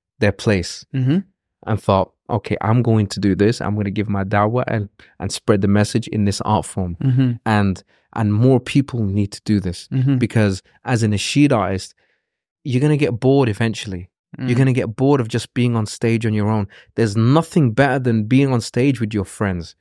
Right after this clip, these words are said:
Speaker 2: Mm.
Speaker 1: and, and, and nothing better than actually working together for,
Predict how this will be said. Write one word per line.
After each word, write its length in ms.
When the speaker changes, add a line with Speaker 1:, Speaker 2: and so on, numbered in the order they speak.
Speaker 2:
Mm. 380
Speaker 1:
and, 260
and, 300
and 300
nothing 360
better 240
than 320
actually 560
working 680
together 640
for, 400